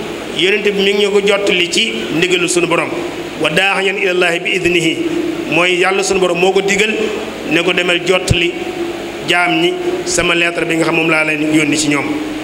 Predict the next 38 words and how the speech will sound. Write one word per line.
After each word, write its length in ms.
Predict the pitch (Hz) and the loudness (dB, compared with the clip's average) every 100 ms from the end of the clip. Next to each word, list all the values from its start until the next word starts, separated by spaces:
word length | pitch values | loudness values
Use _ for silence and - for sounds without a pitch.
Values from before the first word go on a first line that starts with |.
| - - - - - - - - - - - - | -10 -10 -10 -10 -8 -10 -10 -10 -10 -10 -8 -2
Moo 140 | 196 | 0
tax 160 | 240 208 - - - - - - - - - - 165 | 2 0 0 -2 -4 -6 -8 -10 -10 -12 -12 -8 -2
jëf 200 | 226 - | 0 0
jooju 260 | 226 214 196 | 0 0 0
ndigal 260 | 220 208 170 | 2 2 0
la, 60 | 143 - - - - - - | 0 -2 -2 -4 -6 -4 0
waaye 200 | 185 220 | 0 2
nag 140 | 226 226 226 226 | 0 -2 -4 0
jëfe 240 | 262 254 | 2 2
gi 100 | 208 | 0
ngay 220 | 214 240 - | 0 0 2
jëfe 240 | 233 196 165 - - - - - - - | 0 0 0 0 -2 -2 -4 -6 -6 -2
ndigali 380 | 170 220 233 214 | 0 2 2 2
jaamu 280 | 208 202 196 | 2 2 2
yàlla 260 | 196 185 185 | 2 2 0
ci 100 | 190 | 0
boppam, 340 | 220 220 151 | 0 2 2
maanaam 260 | 170 196 202 | 2 2 2
la, 80 | 226 - - | 2 2 0
la 120 | 214 | 2
nekk 200 | 247 262 - | 2 2 0
ci 80 | |
biir 140 | 202 226 | 0 2
lettre 320 | 208 190 175 | 2 0 -2
bi 880 | - - - - - - - - 156 | -2 -4 -4 -6 -8 -8 -8 -4 0
na 80 | 220 | 2
nga 80 | 220 | 2
koy 160 | 233 | 2
jëfe, 440 | 233 196 190 220 - | 2 2 0 0 2
loolu 200 | 170 180 | 2 2
yaa 160 | 185 185 | 2 0
ngi 80 | |
koy 140 | 185 180 | 0 0
teg 180 | 185 - | 0 0
ci 120 | 170 | 0
ndigalul 420 | 165 180 175 170 160 | 2 2 4 2 2
yonent 280 | 160 160 | 2 0
bi. 140 | 165 | -2